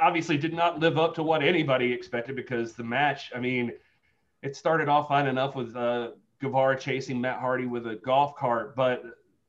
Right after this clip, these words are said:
the long and short of it is, is that, uh, the went on, they went onto a scissor lift and, uh, got up top and, uh, they, I think it was Guevara, was even, like, spearing Matt Hardy off of the scissor lift,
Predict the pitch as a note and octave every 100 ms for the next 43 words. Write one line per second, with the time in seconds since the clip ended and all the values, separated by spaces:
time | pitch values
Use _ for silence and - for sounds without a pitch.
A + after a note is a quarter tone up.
0 | _ - C#3 F3 G3+ F#3+ D#3+ F#3+ G3 D#3+
1 | C3 C3 C#3 C#3+ C3 - C3+ C3 G#2+ B2
2 | B2 B2 A2+ - _ _ _ _ _ _
3 | _ A2 C3+ B2+ A#2+ A#2 - - _ B2
4 | C3+ E3+ D3+ - C3+ C#3 E3 D#3 D#3 C#3
5 | E3 E3 F3 E3+ F3+ - - - B2+ B2+
6 | B2 A#2+ B2 B2 B2+ A#2+ - C3+ D3 -
7 | C#3+ D#3 D#3+ - _ _ A2+ A#2 A#2 G#2+
8 | A#2 A2+ A#2 A#2 A#2 - _ _ _ _
9 | _ _ _ _ _ _ - A#2+ A#2 A2
10 | C#3+ D3 E3+ A#2+ - A2+ A#2+ C#3+ - D#3+
11 | E3+ A#2+ - - - - G#2 C#3+ D3 D3+
12 | C#3+ C3+ C#3+ C#3+ D3 D#3 D#3 A2 D3 -
13 | C3 A#2+ A#2+ - C3+ C#3 C#3 C#3 D3+